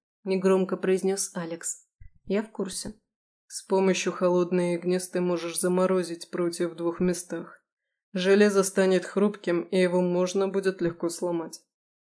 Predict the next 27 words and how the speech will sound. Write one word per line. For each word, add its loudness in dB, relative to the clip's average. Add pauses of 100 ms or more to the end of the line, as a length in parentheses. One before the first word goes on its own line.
Думаю, 6
одного 6
будет 2
достаточно, 2
чтобы 0
тебе 0
пролезть 0
в -2
открывшийся -4
проем». -4 (480)
«А -4
стражник?» -6 (400)
Я 4
бросила 4
взгляд 0
на 4
длинный 4
коридор, 2 (220)
в -20
конце 4
которого 2
на 2
скамье -2
сидел -2
грифон. -6 (400)
«Холодное 2
пламя. -8